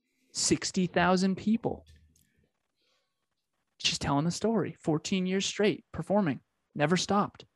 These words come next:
Right? No one sees the seventeen-year-old girl who was self-conscious that her family laughed at her. They see the sixty thousand people in Foxborough Stadium and,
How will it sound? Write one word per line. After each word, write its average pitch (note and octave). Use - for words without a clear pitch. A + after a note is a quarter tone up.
Right? G3+
No E3+
one G#3
sees G#3
the D#3+
seventeen-year-old E3+
girl E3
who D3
was C#3+
self-conscious E3
that B2+
her C#3+
family D3+
laughed F3+
at -
her. -
They D#3
see F3+
the D3
sixty -
thousand D3+
people D#3+
in B2+
Foxborough D#3
Stadium D3
and, B2+